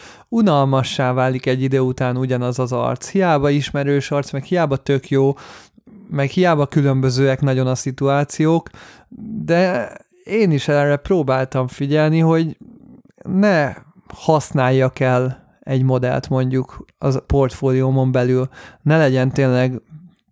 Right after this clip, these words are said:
túl használva, túl sok kép ugyanarról a lányról, mert egyszerűen elfárad, és nem, nem lesz elég erős.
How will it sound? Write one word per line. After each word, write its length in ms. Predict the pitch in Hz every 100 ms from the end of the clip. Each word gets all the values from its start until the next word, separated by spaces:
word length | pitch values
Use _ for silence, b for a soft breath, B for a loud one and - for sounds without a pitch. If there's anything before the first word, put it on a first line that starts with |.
| _
túl 220 | 151 135
használva, 680 | 127 123 - 127 123 127 127
túl 260 | - 131
sok 220 | 123 127
kép 320 | - 127 131 -
ugyanarról 560 | - 127 123 123 127 131
a 60 |
lányról, 460 | 131 135 147 151 151
mert 280 | 151 151 156
egyszerűen 560 | 147 165 151 156 156 B B B B B - _ - - -
elfárad, 720 | - 147 120 - 127 127 127
és 180 | 131 131
nem, 320 | 143 120 120 - -
nem 300 | 151 143 123
lesz 220 | 117 -
elég 280 | 120 123 131
erős. 420 | - 139 -